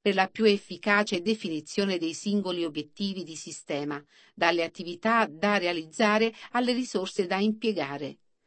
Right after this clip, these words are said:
Il contesto sociale, sempre in evoluzione dal punto di vista delle problematiche sanitarie, viene messo al centro del piano. Proprio la volontà di individuare e intervenire sulle fragilità,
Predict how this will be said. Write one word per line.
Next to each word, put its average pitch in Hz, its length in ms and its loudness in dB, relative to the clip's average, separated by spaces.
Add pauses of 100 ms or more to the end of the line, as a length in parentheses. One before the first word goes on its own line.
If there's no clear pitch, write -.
(160)
Il 170 100 -12
contesto 240 540 -2
sociale, 156 640 -4
sempre 180 400 -6
in 170 80 -6
evoluzione 165 800 -4 (220)
dal 170 180 -2
punto 175 240 -6
di 170 140 -6
vista 202 360 -4
delle 185 260 -2
problematiche 170 720 -4
sanitarie, 160 760 -4 (260)
viene 233 280 4
messo 180 520 -2
al 262 200 -2
centro 175 320 -4
del 202 200 -2
piano. 147 520 -6 (360)
Proprio 175 320 2
la 170 140 4
volontà 170 580 2
di 180 160 -4
individuare 185 680 -2
e 170 40 0
intervenire 165 760 -4
sulle 202 340 -2
fragilità, 175 680 -4